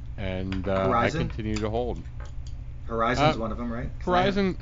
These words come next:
Speaker 1: Horizon goes down, but I, I get, like, a share and a
Speaker 2: Mm-hmm.
Speaker 1: half of Hor-, of Horizon a month.
Speaker 2: Right.
Speaker 1: So
Speaker 2: I know, I know.
Speaker 1: Yeah,
Speaker 2: Mine as well.
Speaker 1: eventually it will get in the green, but, I mean, the way I
Speaker 2: We
Speaker 1: look
Speaker 2: hope.
Speaker 1: at it for, for that, if it,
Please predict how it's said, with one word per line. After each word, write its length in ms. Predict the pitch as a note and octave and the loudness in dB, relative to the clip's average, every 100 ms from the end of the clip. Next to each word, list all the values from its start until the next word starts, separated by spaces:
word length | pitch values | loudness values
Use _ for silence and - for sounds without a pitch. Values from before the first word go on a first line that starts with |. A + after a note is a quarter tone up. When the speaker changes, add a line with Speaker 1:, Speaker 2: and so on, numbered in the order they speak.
| C3 | 4
Speaker 1:
Horizon 360 | D#3 F#3 F#3+ | 6 6 4
goes 200 | E3+ D#3 | 2 2
down, 420 | B2+ A2 A2+ D3 | 2 0 2 0
but 120 | C3 A#2 | 0 2
I, 240 | A#2 B2+ A#2 | 2 2 0
I 40 | A#2 | 0
get, 220 | D3 C#3 | 0 0
like, 180 | B2 B2 | -2 0
a 60 | |
share 340 | G#2 A#2 G#2+ G#2+ | -2 0 0 0
and 80 | |
a 40 | G2+ | -2
Speaker 2:
Mm-hmm. 80 | - | 0
Speaker 1:
half 260 | G2+ G2 | 0 0
of 120 | G2+ F2+ | -4 -4
Hor-, 240 | G2 F#2 - | -4 -4 -4
of 140 | G2+ | -4
Horizon 500 | E2+ G2+ G2 G2 F#2+ | 0 4 6 4 2
a 40 | F2 | -2
month. 320 | F2 E2+ D2 - - - | 0 -2 -4 -6 -8 -4
Speaker 2:
Right. 120 | E3+ | -2
Speaker 1:
So 260 | G2+ F2 D#2+ - - - - - | 0 0 -2 -6 -8 -8 -8 -2
Speaker 2:
I 60 | D3 | 2
know, 260 | B3+ B3+ - - | 2 0 -2 -4
I 100 | A#2+ | -2
know. 200 | G3+ - - - - - - - - | -2 -2 -4 -6 -6 -8 -6 -6 0
Speaker 1:
Yeah, 300 | C#3 C3 B2+ | 2 2 0
Speaker 2:
Mine 100 | A2 | -2
as 80 | A2+ | -2
well. 220 | C#3 C#3 - | -4 -4 0
Speaker 1:
eventually 440 | C3+ D3 F3 F3 | 4 6 4 2
it 80 | C3 | 2
will 160 | G#2 F2+ - - - - - | 0 -4 -6 -8 -6 -8 -4
get 140 | C3+ | -4
in 80 | - | -2
the 60 | G2 | -2
green, 420 | F2+ A2 A2+ F#2+ - - G2 | 0 2 0 -2 -4 -4 -4
but, 160 | F2+ E2+ - - - - - - - - - - - - - | -4 -4 -8 -8 -8 -8 -8 -8 -8 -8 -8 -8 -6 -6 0
I 80 | C3+ | 4
mean, 240 | C3+ A#2 - | 4 4 2
the 100 | D3 | 4
way 120 | D3+ | 6
I 120 | C#3 | 6
Speaker 2:
We 60 | D3 | 4
Speaker 1:
look 120 | C#3 | 4
Speaker 2:
hope. 40 | C3 | 2
Speaker 1:
at 100 | B2 | 2
it 100 | B2+ | 0
for, 280 | - A#2 G#2+ | 2 2 2
for 160 | - | 2
that, 280 | A2 A#2+ C#3 | 4 6 4
if 120 | A2+ | 0
it, 140 | A#2 | -2